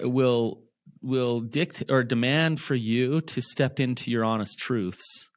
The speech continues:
and, and not just sit back and say, "Okay, like, I'll sacrifice these truths forever for a long, long time, waiting and waiting and waiting for you."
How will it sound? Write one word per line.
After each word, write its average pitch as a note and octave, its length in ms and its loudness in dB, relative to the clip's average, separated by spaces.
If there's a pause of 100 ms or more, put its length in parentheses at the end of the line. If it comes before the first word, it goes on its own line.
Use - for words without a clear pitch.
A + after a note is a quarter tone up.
(840)
and, B2+ 280 2
and C3 300 4
not C#3 280 4 (100)
just B2 680 2 (160)
sit - 200 -2
back A2+ 520 0
and G#2+ 400 -2
say, G#2+ 340 -2
"Okay, A2+ 420 -2
like, G2+ 280 -4 (360)
I'll C3 120 2
sacrifice B2 640 0
these A2 180 -4
truths A#2 320 -2
forever A2 640 0
for G#2+ 160 -8
a G2+ 40 -2
long, A2 280 -2
long A2+ 240 0
time, A2+ 560 -2 (340)
waiting B2 460 4
and A2+ 140 2
waiting A2 320 0
and G2+ 80 -4
waiting G#2 320 -2
for - 160 -10
you." G#2+ 440 -2